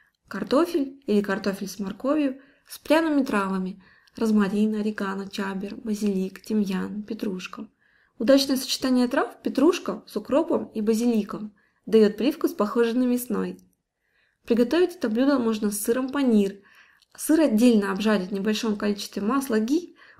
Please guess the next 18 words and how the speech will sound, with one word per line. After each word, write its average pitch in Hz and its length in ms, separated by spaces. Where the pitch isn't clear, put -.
можно 226 220
со 226 160
специями, 208 540
чёрной 202 340
горчицей, 247 540
куркумой, 214 600
кумином 208 560
и 254 100
чёрной 247 360
солью, 185 500
она 202 200
придаст 202 460
яичный 202 320
вкус, 190 360
и 311 100
соединить 220 440
с - 60
овощами. 196 580